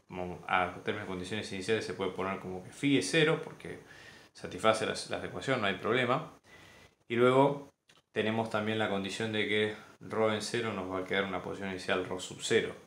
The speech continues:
por ejemplo. Entonces, al momento de reemplazar rho en cero, si en la ecuación original, vamos a tener acá, por ejemplo, esto va a ser A por coseno de cero, esta parte de cero, coseno de phi,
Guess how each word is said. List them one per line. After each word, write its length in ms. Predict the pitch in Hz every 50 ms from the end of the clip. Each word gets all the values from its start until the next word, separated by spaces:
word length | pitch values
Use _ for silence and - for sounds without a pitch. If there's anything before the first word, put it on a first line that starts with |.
| _ _
por 120 | - -
ejemplo. 400 | - - - - - - - - - - _ - - - - - - - - _
Entonces, 300 | _ - 95 92 87 87 87
al 100 | 87 87
momento 300 | 90 104 113 113 113 113
de 60 | 104
reemplazar 520 | 104 104 98 92 101 98 - - 110 107
rho 160 | 101 107 110 107
en 80 | 107
cero, 400 | 107 - 139 127 117 107 107 107 104
si 180 | - - - 92
en 120 | 90 90
la 80 | 90 87
ecuación 360 | - 90 90 - - 104 101
original, 580 | 95 95 95 - - 110 104 98 95 90 - - - _ _ - - - - - - - _ _
vamos 220 | - 95 95 92 92
a 60 | 90
tener 200 | 92 95 98 98
acá, 260 | 98 92 98 101 -
por 120 | - 98
ejemplo, 640 | 95 - - 101 98 95 110 110 113 - - - - _ _ _ -
esto 560 | 120 113 - - - - 120 127 135 - - - _ _ _ _ _ - 107
va 60 | 95
a 40 | 92
ser 260 | - 101 98 - - -
A 260 | 131 135 143 143 139
por 260 | 117 117 120 120 -
coseno 460 | - 107 101 - - 127 123 123 120
de 100 | 117 113
cero, 560 | 110 - - 160 151 139 147 170 185 - - - _ _ _ _ _ _ _
esta 240 | - - - - 92
parte 220 | - 101 98 - -
de 60 | -
cero, 220 | - 143 127 120
coseno 380 | - 101 - - - 113 113 110
de 80 | 104
phi, 380 | 104 - - 127 123 139 - -